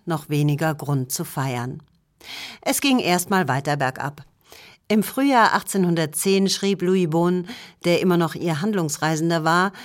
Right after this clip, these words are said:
zuständig für die Bestellungen, „Das Geschäft ist völlig tot.“ Trotz alledem hielt sie sich über Wasser und führte das Geschäft ab jetzt unter eigener Fahne, ohne die Unterstützung von Alexandre Fourneau.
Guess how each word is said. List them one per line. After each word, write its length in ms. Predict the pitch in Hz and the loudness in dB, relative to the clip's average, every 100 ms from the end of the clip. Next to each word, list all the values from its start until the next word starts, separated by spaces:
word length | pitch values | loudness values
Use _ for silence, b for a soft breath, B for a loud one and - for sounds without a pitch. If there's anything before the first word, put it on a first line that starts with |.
| B B | B B
zuständig 680 | - 196 - 180 175 180 180 | -2 -2 0 0 0 0 -4
für 120 | 160 | -4
die 80 | 156 | -4
Bestellungen, 800 | 156 - 180 185 156 165 190 190 B B B _ - | -4 -2 0 2 0 2 0 -2 B B B _ -2
„Das 260 | 220 226 - | 0 0 -2
Geschäft 640 | 175 - 165 151 147 - - | -4 -2 0 0 -2 -10 -4
ist 380 | 165 160 - | -2 -2 -6
völlig 500 | - - 135 113 127 | -10 -4 -4 -4 -8
tot.“ 400 | - 131 - - _ _ _ _ b b b b b b b _ _ | -8 -8 -10 -16 _ _ _ _ b b b b b b b _ _
Trotz 340 | - 247 302 - | -2 0 2 0
alledem 580 | 233 240 180 180 185 196 | 0 0 2 2 4 2
hielt 380 | 190 220 233 226 | 2 0 0 0
sie 160 | 196 | -2
sich 280 | 156 160 - | 0 -2 -4
über 280 | 127 143 131 | -2 0 2
Wasser 480 | 139 - 180 165 165 | 0 0 0 0 0
und 180 | 175 | -2
führte 380 | - - 277 233 | -4 -6 -4 -2
das 180 | 165 156 | -2 -4
Geschäft 520 | 160 - 156 147 - - | -2 -2 0 -2 -6 -8
ab 180 | - - | -8 -4
jetzt 480 | 160 143 - - - | -4 -2 -4 -8 -4
unter 320 | 185 196 - | -4 -2 -2
eigener 360 | 147 151 160 | -2 -2 -2
Fahne, 540 | 151 - 156 156 160 160 B B B B - | -4 -2 0 0 0 -2 B B B B -2
ohne 360 | 220 233 233 | 2 4 2
die 260 | 208 214 214 | 2 0 0
Unterstützung 880 | 190 190 196 - 143 - 156 156 160 | -2 -2 -2 -4 -6 -4 -4 -2 -4
von 340 | - 190 208 | -2 -2 -2
Alexandre 680 | - 196 220 - 156 147 147 | -4 -6 -4 -4 -2 0 -2
Fourneau. 540 | 147 202 180 143 123 | -4 -4 -2 -2 -4